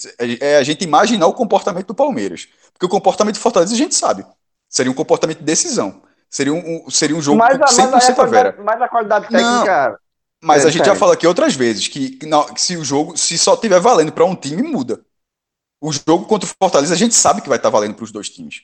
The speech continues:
Speaker 1: Tá entendendo? Então, assim, eu acho que tem um equilíbrio, porque tecnicamente
Speaker 2: Não,
Speaker 1: o Palmeiras
Speaker 2: mas
Speaker 1: é muito melhor do que o Fortaleza, mas ao mesmo tempo pode não tá valendo nada, pode ser um cumprimento,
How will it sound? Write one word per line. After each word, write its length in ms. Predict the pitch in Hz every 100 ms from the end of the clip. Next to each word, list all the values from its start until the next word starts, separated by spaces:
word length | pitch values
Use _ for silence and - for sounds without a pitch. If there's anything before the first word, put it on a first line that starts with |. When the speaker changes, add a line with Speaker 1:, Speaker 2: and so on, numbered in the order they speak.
| _ _ _ _ -
Speaker 1:
Tá 80 | 127
entendendo? 400 | 127 117 123 123 _ _ _
Então, 140 | -
assim, 180 | 190 165
eu 140 | 123 131
acho 140 | -
que 20 |
tem 80 | 196
um 40 |
equilíbrio, 300 | 202 180 151
porque 220 | 180 190 160
tecnicamente 480 | 170 170 - 508 523
Speaker 2:
Não, 20 |
Speaker 1:
o 20 |
Palmeiras 260 | 508 381 330
Speaker 2:
mas 60 | -
Speaker 1:
é 40 |
muito 180 | 170 220
melhor 220 | 190 151
do 60 | 147
que 60 |
o 40 | 156
Fortaleza, 640 | 175 160 156 131 165 262 - - -
mas 180 | 160
ao 80 | 165
mesmo 320 | 165 277 349
tempo 380 | - 185 233 330 _ _ _ _ _ _ _
pode 180 | 220 247
não 80 | 330
tá 80 | 294
valendo 260 | 285 311 370
nada, 280 | 247 240
pode 220 | 240 233 -
ser 80 |
um 180 | 254 285
cumprimento, 540 | - 233 302 220 226